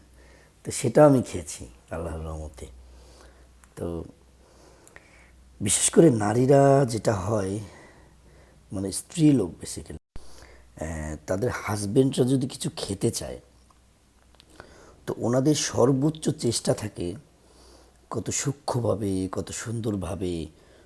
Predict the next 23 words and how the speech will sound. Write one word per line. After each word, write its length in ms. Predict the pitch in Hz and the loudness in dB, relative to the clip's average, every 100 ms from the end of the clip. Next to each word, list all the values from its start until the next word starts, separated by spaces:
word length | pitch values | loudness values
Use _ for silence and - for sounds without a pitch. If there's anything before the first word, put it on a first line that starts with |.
| _ | _
কত 180 | - - - | -12 -12 -4
পরিচ্ছন্নতা 800 | 104 110 - - 127 139 135 101 | -2 -2 -2 -2 2 2 0 -6
করে 340 | - 78 80 - - _ _ - | -8 -8 -8 -10 -20 _ _ -16
সেই 220 | - 95 | -10 -10
খাবারটা 420 | - 82 85 - | -8 -10 -12 -12
তৈরি 260 | - 80 76 | -12 -10 -10
করা। 300 | - 73 69 _ _ _ _ _ _ _ - _ _ - | -12 -12 -14 _ _ _ _ _ _ _ -20 _ _ -4
তো 80 | |
আমরা 320 | 101 92 90 98 | -2 -2 -2 -4
আসলে 260 | - 101 | -4 -8
পুরুষরা 460 | 95 - 92 - 123 | -8 -8 -10 -8 -8
অনেক 200 | 113 123 | -6 -8
কষ্ট 300 | - - - | -8 -10 -10
করি 240 | - 85 82 | -10 -10 -8
বাইরে। 480 | 78 78 78 73 - | -8 -8 -10 -12 -14
আমি 220 | - 95 82 | -10 -8 -8
আগে 140 | 80 | -10
ভাবতাম 500 | 78 73 - 73 69 - _ _ _ _ _ _ _ _ _ _ | -12 -16 -12 -12 -12 -18 _ _ _ _ _ _ _ _ _ _
যে 480 | 80 78 78 73 71 - - _ _ _ | -14 -10 -10 -10 -12 -16 -20 _ _ _
আমি 200 | 87 82 | -12 -10
চারটায় 480 | 80 78 - 87 85 | -10 -12 -12 -12 -10
উঠি, 460 | 80 - 78 76 73 82 _ _ _ _ _ _ _ | -10 -12 -10 -10 -14 -18 _ _ _ _ _ _ _
স-, 240 | - - | -12 -10